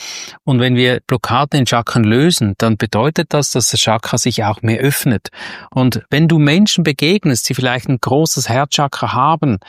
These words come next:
dann fühlt man das irgendwie einfach. Man spürt es, die meinen's gut, die haben eine Empathie,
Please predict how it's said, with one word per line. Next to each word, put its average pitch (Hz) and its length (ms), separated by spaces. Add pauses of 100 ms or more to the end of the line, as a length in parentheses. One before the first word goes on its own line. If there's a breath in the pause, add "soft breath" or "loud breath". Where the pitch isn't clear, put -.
(320 loud breath)
dann 131 180
fühlt 180 480
man 156 160
das 143 320
irgendwie 175 560
einfach. 156 720 (420 loud breath)
Man 147 140
spürt 180 460
es, - 420 (120)
die 143 80
meinen's 156 460
gut, 185 520
die 135 180
haben 143 320
eine 135 340
Empathie, 143 760